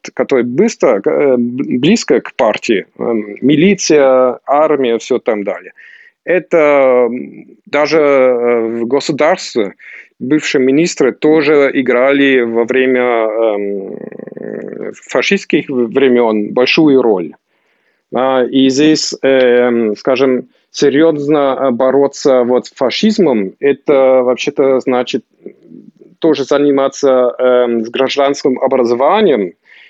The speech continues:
и с демократизацией. И этого государство, конечно, не,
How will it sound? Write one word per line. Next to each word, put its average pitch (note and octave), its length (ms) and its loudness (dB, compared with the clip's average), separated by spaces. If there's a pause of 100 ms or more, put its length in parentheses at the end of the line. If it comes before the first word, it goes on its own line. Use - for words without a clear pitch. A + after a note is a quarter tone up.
(100)
и D3 120 0
с B2+ 60 -8
демократизацией. C#3 1040 0 (540)
И C3 140 2
этого D#3 380 2
государство, C3+ 680 0
конечно, B2 480 0
не, A#2 260 2